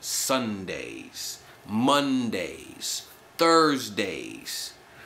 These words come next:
Fridays. You know what I mean? There's, there's a reason for this, because each day is connected to a planet which holds a certain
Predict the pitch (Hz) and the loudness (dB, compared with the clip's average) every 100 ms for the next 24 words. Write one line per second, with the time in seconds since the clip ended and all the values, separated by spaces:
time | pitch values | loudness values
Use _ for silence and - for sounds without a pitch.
0 | - - 156 156 151 147 127 104 76 53 | -20 2 8 10 10 8 2 -2 -4 -12
1 | - - - - - - - 110 127 123 | -14 -10 -10 -10 -16 -20 -10 0 2 2
2 | 127 131 135 147 - - - 123 135 131 | 2 0 0 -6 -14 -20 -6 2 2 4
3 | 135 127 117 127 175 143 131 117 101 - | 2 2 2 4 4 2 -2 -2 -2 -4
4 | 117 117 - 156 143 - 92 151 143 123 | -2 -2 -2 -2 0 0 0 2 2 2
5 | 123 120 - - 120 - 123 120 113 - | -6 -10 -18 -6 -4 -2 0 0 -2 -6
6 | - - - - 156 113 - 113 110 - | -6 -8 -6 0 0 0 -6 -8 -6 -2
7 | 117 113 - - 110 - 117 92 104 | -2 -2 -6 -8 -4 -2 -2 -4 -8